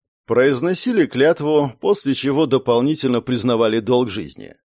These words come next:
И если бы они пытались специально мысленно его не признать, то астральное тело отвергло бы нанесение метки,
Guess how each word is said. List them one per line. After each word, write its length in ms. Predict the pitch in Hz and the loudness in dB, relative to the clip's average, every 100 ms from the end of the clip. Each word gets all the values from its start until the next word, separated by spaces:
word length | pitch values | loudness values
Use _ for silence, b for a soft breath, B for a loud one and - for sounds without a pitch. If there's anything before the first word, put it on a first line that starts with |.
| _ | _
И 80 | 104 | -2
если 300 | 117 113 131 | -2 0 0
бы 140 | 123 123 | 2 0
они 160 | 123 | 0
пытались 420 | 127 123 120 117 | -4 0 0 -2
специально 520 | - 123 - 123 117 120 | -6 -6 0 2 2 0
мысленно 440 | 131 123 110 110 | 0 -2 -4 -4
его 180 | 110 123 | 0 0
не 100 | 117 | 0
признать, 580 | 120 120 131 151 - - _ _ | -2 -2 0 0 -2 -10 _ _
то 120 | 120 | -2
астральное 520 | 127 196 208 202 190 | -2 -2 -2 0 -2
тело 300 | - 185 185 | 0 2 2
отвергло 680 | 180 180 170 196 156 113 110 | 2 -2 -2 -2 0 0 0
бы 160 | 117 | 2
нанесение 580 | 113 120 120 - 117 120 | 0 0 0 -2 0 0
метки, 420 | 139 110 - - | 0 -2 -6 -18